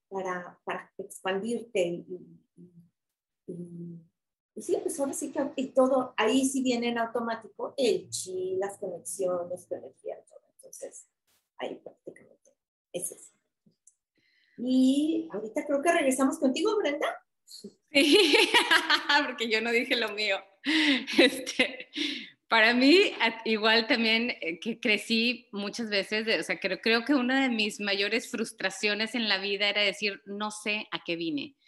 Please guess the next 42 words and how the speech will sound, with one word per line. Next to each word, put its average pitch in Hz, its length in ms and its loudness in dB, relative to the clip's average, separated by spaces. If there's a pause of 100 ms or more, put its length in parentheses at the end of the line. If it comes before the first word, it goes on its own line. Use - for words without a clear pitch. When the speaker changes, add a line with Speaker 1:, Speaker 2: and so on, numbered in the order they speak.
(220)
Speaker 2:
qué 190 80 -2
es 190 120 -4
mi 233 120 4
misión, 214 640 0
para 190 280 -6
qué 214 80 0
estoy 233 360 0
aquí". 240 680 0 (360)
Este, 185 640 0 (240)
y, 233 380 0
y 214 240 0
yo 226 300 -4
pensaba 262 400 0
en 226 100 -4
ese 214 160 -6
entonces 220 760 -4
que 190 140 -4
era 202 180 0 (120)
algo 262 440 0
que 240 280 0
alguien 247 340 0
te 254 80 -4
tenía 196 340 -2
que 226 80 -2
decir, 202 180 -2
o 208 60 -2
que, 196 260 -6
o 202 120 -8
que 202 100 -4
tú 240 160 -6
ya 262 160 -2
tenías 233 300 -2
que 277 100 -2 (500)
nacer 214 440 -2
sabiendo, 233 840 2 (420)
y 220 80 -2
me 226 120 4
frustraba 240 400 0
porque - 160 -6
sentía 233 240 -6
que 285 100 0
yo, 302 100 2